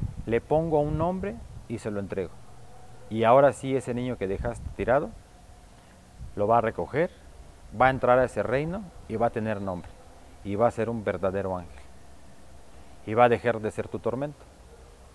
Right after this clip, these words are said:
¿Quieres que lo haga o otro día?". Sus padres estaban sorprendidos y le preguntaron que, que cómo es posible que no les había dicho.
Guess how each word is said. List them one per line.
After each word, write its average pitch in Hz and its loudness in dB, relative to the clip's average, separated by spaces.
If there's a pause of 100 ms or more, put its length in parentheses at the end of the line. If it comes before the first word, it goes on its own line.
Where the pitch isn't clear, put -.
(160)
¿Quieres 113 0
que 120 0
lo 131 8
haga 196 4 (1000)
o 107 2
otro 120 0
día?". 165 -4 (1600)
Sus 98 -8
padres 135 6
estaban 131 4
sorprendidos 110 -4 (500)
y 107 -6
le 101 2
preguntaron 98 0
que, 90 -8 (500)
que - -8
cómo 120 0
es 117 -4
posible 113 -4
que 107 -8
no 101 -6
les 98 -8
había 98 -2
dicho. - -12